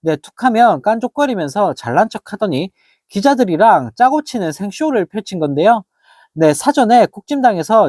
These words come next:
질문 의사가 있는 기자를 파악했을 때는 인원이 네 명 이상이었다고 하는데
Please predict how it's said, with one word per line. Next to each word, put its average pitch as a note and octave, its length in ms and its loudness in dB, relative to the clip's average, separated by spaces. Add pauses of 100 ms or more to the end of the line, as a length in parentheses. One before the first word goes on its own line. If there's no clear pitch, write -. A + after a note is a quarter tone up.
질문 A3+ 400 -2
의사가 G#3+ 340 2
있는 D#3 260 -6
기자를 D3 400 0
파악했을 A3+ 560 -2
때는 E3+ 360 -6 (460)
인원이 G#3+ 580 2
네 D#3 160 2
명 B3+ 240 2
이상이었다고 F#3+ 640 0
하는데 E3+ 420 -2